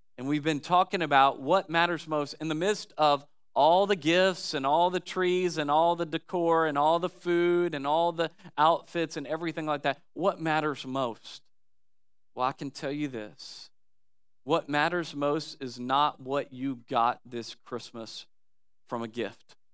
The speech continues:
It's not what you're gonna open later today or last night or this morning. It is the gift of God that he gives us freely, the gift of the gospel, the gift of the Holy Spirit, the gift of peace,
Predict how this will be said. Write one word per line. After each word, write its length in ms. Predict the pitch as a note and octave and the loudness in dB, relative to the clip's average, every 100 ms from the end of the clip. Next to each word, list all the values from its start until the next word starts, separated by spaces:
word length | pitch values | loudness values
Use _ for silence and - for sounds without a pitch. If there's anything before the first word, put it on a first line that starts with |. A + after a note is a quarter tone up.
| - - - - - - - | -20 -20 -20 -20 -20 -20 -14
It's 100 | - | 2
not 240 | C3+ C#3+ | 4 4
what 200 | D3 C#3 | 2 -2
you're 60 | C#3+ | -2
gonna 220 | D3 C3+ | 0 0
open 480 | C#3+ D3 D#3 C#3 C3 | 0 0 0 -4 0
later 320 | C3 C3+ C#3+ | 0 0 -2
today 580 | - C#3 B2+ B2+ C3 C3 | -4 -4 0 2 2 0
or 220 | B2 A#2 | -4 -2
last 400 | B2+ B2+ B2+ - | 0 2 0 -4
night 300 | B2 B2+ B2 | -2 -2 -2
or 100 | A#2 | -6
this 240 | A#2+ A#2 | -8 -10
morning. 480 | B2+ B2+ C3 A#2 A2 - - - - - - - - D#3 | -10 -6 -6 -6 -10 -20 -20 -20 -20 -20 -20 -20 -8 -2
It 120 | D#3 | 2
is 300 | E3+ E3+ - | 2 0 -4
the 200 | C3+ B2+ - - | -8 -8 -10 -2
gift 420 | E3+ F3+ - - - - - | 0 0 -4 -20 -20 -20 -12
of 280 | B2 A#2+ - | -10 -10 -8
God 480 | C#3+ C#3 C3+ B2+ A#2+ | -2 2 4 4 0
that 140 | B2 | -10
he 160 | B2+ C3+ | -10 -16
gives 440 | B2+ D3 D3 C3+ | -4 0 0 -2
us 160 | C#3 B2 | -8 -8
freely, 720 | - - C#3+ C#3 B2+ A#2+ A#2+ | -14 -12 -8 -6 -6 -8 -8
the 180 | A#2+ A#2+ | -10 -12
gift 320 | - E3 E3 F#3+ | 0 2 2 -2
of 120 | D#3+ | -6
the 60 | |
gospel, 640 | D3 D3 C3 - - A2+ A2+ _ - - | 0 4 4 0 -10 -14 -14 _ -20 -6
the 80 | C3+ | -6
gift 480 | A#2+ D#3 F3 F3 | -6 2 2 2
of 120 | E3+ C#3+ | -6 -2
the 100 | D3 | -2
Holy 260 | D#3+ D3+ | 0 -2
Spirit, 540 | - - C3+ B2 A#2 - - - | -4 -10 -6 -4 -4 -10 -20 -12
the 160 | - C3+ - | -6 -6 -2
gift 340 | D#3+ E3+ - - | 2 2 0 -4
of 100 | D3+ - | -6 -6
peace, 460 | - D3 A#2+ A#2 - | -8 -6 -6 -10 -16